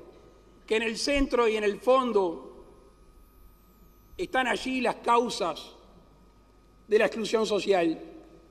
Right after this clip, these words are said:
Hace muchos años que enfrento una batalla con Hobbes, porque no doy el brazo a torcer. El hombre no es el lobo del hombre.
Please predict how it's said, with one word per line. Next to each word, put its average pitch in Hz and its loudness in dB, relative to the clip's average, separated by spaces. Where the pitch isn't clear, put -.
Hace 214 0
muchos 285 2
años 247 2
que 208 0
enfrento 247 2
una 220 2
batalla 214 0
con 190 2
Hobbes, 208 2
porque 202 2
no 262 4
doy 254 4
el 214 0
brazo 226 0
a 202 -2
torcer. 202 0
El 226 4
hombre 247 4
no 240 0
es 226 2
el 208 0
lobo 214 2
del 190 2
hombre. 170 0